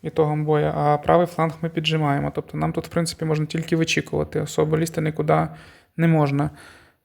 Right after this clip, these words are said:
Леопард получає непотрібний демедж. Так, дивимось, дивимось, дивимось. Так, коробочна імба відправляється в ангар.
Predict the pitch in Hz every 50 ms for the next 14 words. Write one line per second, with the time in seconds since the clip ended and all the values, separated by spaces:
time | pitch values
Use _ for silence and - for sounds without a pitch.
0 | _ _ _ - - 165 165 165 165 - 165 151 - - - 156 156 156 151 -
1 | - 170 165 165 160 160 156 160 160 160 156 - 156 - 160 160 160 160 156 151
2 | 151 151 165 196 220 226 240 233 - - - - _ _ _ _ _ _ - -
3 | _ _ _ _ _ _ _ _ _ _ _ _ _ _ _ _ _ _ _ _
4 | _ - _ _ _ - 165 165 165 160 160 156 160 - 165 165 160 175 170 165
5 | 165 165 165 165 160 156 156 160 160 160 160 160 160 156 156 151 170 180 190 196
6 | 190 190 196 185 190 - - - - - - - - - - - - - - -
7 | - - - - - - - - - - - - - - - _ _ _ _ _
8 | - - 165 156 156 156 156 - - - - - - _ _ - - 160 156 160
9 | 160 160 165 151 - - 160 160 160 160 160 160 156 156 151 151 147 147 147 156
10 | - - - 151 156 156 156 156 156 - 151 151 156 156 156 165 196 214 220 -
11 | -